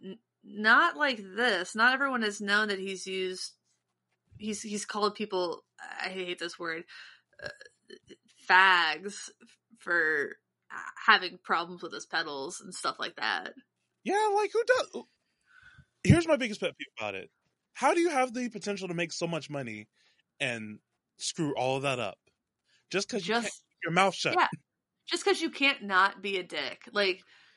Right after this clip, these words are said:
Speaker 1: like, the, like, not only were the, some of his statements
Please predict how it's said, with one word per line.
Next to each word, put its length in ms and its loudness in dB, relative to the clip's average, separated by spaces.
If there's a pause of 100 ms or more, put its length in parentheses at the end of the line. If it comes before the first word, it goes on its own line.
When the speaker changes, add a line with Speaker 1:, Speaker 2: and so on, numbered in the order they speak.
Speaker 1:
like, 220 2
the, 160 0
like, 220 0
not 260 4
only 320 -2
were 280 2
the, 220 -4
some 220 -4
of 100 -4
his 100 -6
statements 420 -4